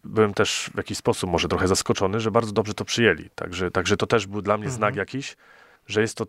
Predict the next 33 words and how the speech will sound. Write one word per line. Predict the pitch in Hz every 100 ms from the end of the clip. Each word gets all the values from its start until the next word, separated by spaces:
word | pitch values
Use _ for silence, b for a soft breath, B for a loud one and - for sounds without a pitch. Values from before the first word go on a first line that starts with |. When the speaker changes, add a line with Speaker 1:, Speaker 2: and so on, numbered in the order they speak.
| _
Speaker 1:
ta | 110
droga, | 101 95 76
nie? | 78 95
Że, | 107 92
że | 87 90
oni | - 101
też | 95 98 - -
fajnie | - 98 90
to | 87
zaakceptowali, | 92 - 101 110 120 113 95
przyjęli | - 104 110 101
i, | 101 107 104
i | 98
po | -
prostu | 101 - 95
mnie | 90
zawsze | 90 -
wspierali. | - - 87 80 82
Także | - 87 87
to |
też | - 101
było | 92 90
dla | 87 98
mnie | 90
pomocą | - 92 107 110
w | 101
podjęciu | - 101 98
tej | - 90
decyzji, | 87 - 82 104
żeby | 87 85
się | -
jednak | 104 104 95
faktycznie | - - - 95